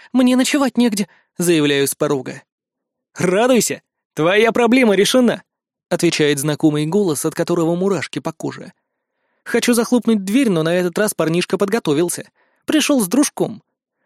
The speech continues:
Мои руки оказываются перехвачены в последний момент. Щелчок. И я в наручниках? Да что ты себе позволяешь?» Стоило бы испугаться, но я слишком возмущена и зла. «Отпусти немедленно!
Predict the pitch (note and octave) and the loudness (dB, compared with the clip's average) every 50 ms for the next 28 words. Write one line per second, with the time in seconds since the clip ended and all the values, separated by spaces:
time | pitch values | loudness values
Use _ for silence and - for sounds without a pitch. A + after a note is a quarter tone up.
0 | _ _ _ F3 E3+ D#3+ D#3 D3 D3 D#3 F#3 F3 - C#3+ C#3 - E3 D#3 D3+ D#3 | _ _ _ -4 -2 0 0 0 0 0 0 0 -2 -4 -2 -2 -2 -2 0 0
1 | D#3 D#3 D3+ - F3 - E3 E3 D3+ - E3 D#3+ - E3 E3 D#3 - - F3+ - | 0 0 0 -2 -2 -2 -2 -2 0 0 0 0 0 0 -4 -6 -4 -4 -6 -4
2 | - F3+ E3+ D#3 D#3 D#3+ E3+ F3+ F3 E3+ C#3+ B2 A2+ C3 - - _ _ _ _ | -2 -4 -4 -4 -4 -4 -2 -2 -4 -4 -6 -10 -12 -16 -20 -20 _ _ _ _
3 | _ _ _ - - - - D3 C#3 - - - D3 B2+ - - - _ _ _ | _ _ _ -12 -8 -6 -6 -6 -6 -6 -4 0 0 0 0 -2 -10 _ _ _
4 | _ _ _ _ _ _ _ _ _ _ - G3+ F3 C3+ E3 E3 D#3 F#3 F#3+ E3+ | _ _ _ _ _ _ _ _ _ _ -6 -4 -2 -2 0 0 2 2 2 4
5 | D#3+ E3+ E3+ - C4 C#4 - D4 - - - _ _ _ _ _ _ _ A3 A3 | 2 2 2 2 0 2 2 0 0 -2 -8 _ _ _ _ _ _ _ 2 2
6 | D#4+ - - F#4+ F#4+ F#4 E4+ - F#4 E4 F4+ C#4 F#4 E4 F4+ F#4 F4+ F#4 E4+ A3+ | 2 4 4 2 2 4 2 2 2 2 2 2 2 2 4 4 4 4 4 4
7 | G3+ G#3 - - - _ _ _ _ _ _ _ _ _ - - - - B3 B3 | 4 2 2 -2 -6 _ _ _ _ _ _ _ _ _ -8 -8 -2 2 2 4
8 | A#3 A3+ A#3 A3+ A#3 A#3+ A3+ - - A#3+ A#3+ G#3+ B3 C4 C4 - - - - D#3+ | 4 4 2 2 2 2 0 0 0 -2 0 0 0 0 0 -2 -4 -4 -4 -4
9 | D#3 D3+ D#3+ D#3+ F3 G3 G3 F#3 - F#3 F#3 - - F#3 F3 D#3+ E3 D#3+ E3+ E3+ | -2 -2 -2 -2 0 -2 -2 0 0 -2 -2 -2 -2 -4 -2 -2 -2 -2 -2 -2
10 | D#3+ - - F#3+ F#3 G3 G#3+ G3 D#3 D3+ C#3+ - D3+ C3+ C#3 D3+ - _ _ _ | -2 -2 -2 -2 -2 -2 -2 -2 -4 -6 -6 -6 -6 -6 -8 -10 -14 _ _ _
11 | _ _ _ _ _ _ _ _ _ - D#4 - - E4 - - D#4+ D#4 D4+ D4 | _ _ _ _ _ _ _ _ _ -4 -2 0 2 0 2 2 2 4 4 4
12 | D4+ D4+ B3 C4 C4 B3 A#3+ G#3+ | 4 2 2 2 2 2 2 0